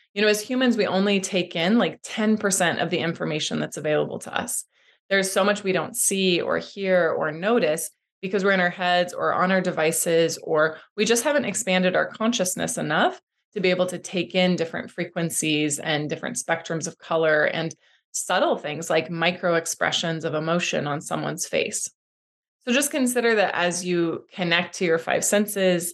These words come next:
and to your vision in an embodied and feeling based way, it's almost like you're taking that ten percent awareness and growing it to twenty, thirty, forty percent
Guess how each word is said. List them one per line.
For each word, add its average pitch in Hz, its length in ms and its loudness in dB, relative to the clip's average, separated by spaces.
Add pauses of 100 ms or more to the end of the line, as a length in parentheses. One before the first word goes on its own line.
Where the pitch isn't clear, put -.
and 175 160 0
to - 120 -2
your 170 120 2
vision 180 380 2
in 165 200 -4
an 165 120 -2
embodied 160 800 0 (260)
and 160 160 -4
feeling 214 560 0
based 147 340 -2
way, 139 420 0 (520)
it's 220 140 2
almost 359 240 2
like 302 120 0
you're 226 140 2
taking 185 460 2
that 156 320 0 (420)
ten 180 260 2
percent 180 360 0
awareness 170 720 2
and 180 200 0
growing 170 480 2
it 135 220 -6
to 175 140 -8
twenty, 165 600 0
thirty, 175 440 2
forty 208 380 0
percent - 560 -2